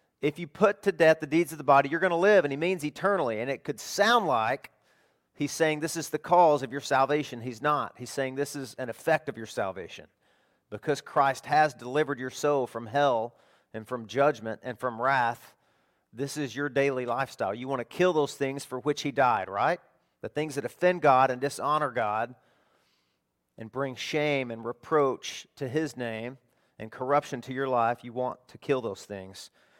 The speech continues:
So point number one was kill your sin ruthlessly. And ruthless is,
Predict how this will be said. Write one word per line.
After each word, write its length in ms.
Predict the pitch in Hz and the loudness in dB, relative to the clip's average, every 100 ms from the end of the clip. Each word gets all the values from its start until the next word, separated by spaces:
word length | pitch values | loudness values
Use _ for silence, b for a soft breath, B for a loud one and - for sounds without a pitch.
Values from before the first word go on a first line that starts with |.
| b b | b b
So 240 | - 190 | 4 4
point 240 | 160 208 214 | 6 4 4
number 140 | 208 | 4
one 300 | 190 202 208 | 6 6 6
was 320 | 151 143 - b b b - | 4 0 -2 b b b 4
kill 240 | 180 196 | 8 8
your 100 | 170 | 6
sin 480 | - 190 185 180 175 | 2 2 4 2 -2
ruthlessly. 720 | 135 151 170 131 - - 95 92 _ _ - | -2 0 0 -2 -12 -10 -10 -10 _ _ -16
And 180 | 113 120 | -14 -6
ruthless 440 | 151 170 156 143 | -2 -2 -2 -4
is, 200 | 135 110 | -8 -10